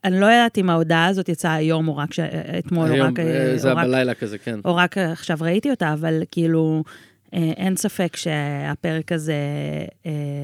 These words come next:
Speaker 1: נותן לו את ה-, את הבוסט ההכרחי, וגם... אולי, ואולי לא, אה, סימן ל-, אה, סדר ירושה.
Speaker 2: ש-,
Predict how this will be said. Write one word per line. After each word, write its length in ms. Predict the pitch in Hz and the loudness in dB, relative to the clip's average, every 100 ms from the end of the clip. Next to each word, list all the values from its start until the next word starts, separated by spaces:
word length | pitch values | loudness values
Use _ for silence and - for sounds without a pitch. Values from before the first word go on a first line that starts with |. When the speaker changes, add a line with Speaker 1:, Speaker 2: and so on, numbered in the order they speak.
| 143 151 147 | -8 -10 -10
Speaker 1:
נותן 400 | 165 160 - 156 | -6 -6 -2 -2
לו 180 | 156 151 | 0 -2
את 140 | 147 147 | -4 -4
ה-, 360 | 147 147 147 - | -4 -4 -8 -6
את 120 | 175 | -6
הבוסט 500 | 170 156 190 185 - 147 | -4 0 0 0 -6 -6
ההכרחי, 760 | 156 147 143 151 - 175 359 - - - _ | -4 -2 -2 -4 -4 -2 -2 -4 -10 -20 _
וגם... 640 | 185 196 247 359 339 320 285 - _ | 0 4 4 4 4 2 -2 -6 _
אולי, 560 | 185 175 156 156 170 185 - | -2 0 0 -2 -2 -2 -4
ואולי 560 | 180 170 165 160 175 170 | -2 0 2 2 2 0
לא, 320 | 143 143 - - _ | -2 -6 -10 -16 _
אה, 220 | 160 151 151 | -8 -6 -8
סימן 520 | - 170 156 143 147 | -8 -8 -6 -6 -6
ל-, 120 | 147 151 151 151 151 - | -4 -4 -4 -4 -6 -8
אה, 720 | 165 151 151 151 151 147 147 151 - _ _ _ - | -8 -6 -4 -6 -6 -6 -8 -10 -14 _ _ _ -16
סדר 280 | - 160 175 | -10 -6 -6
ירושה. 320 | 196 220 285 - _ _ _ _ _ _ _ _ _ | -4 -6 -8 -16 _ _ _ _ _ _ _ _ _
Speaker 2:
ש-, 160 | - | -20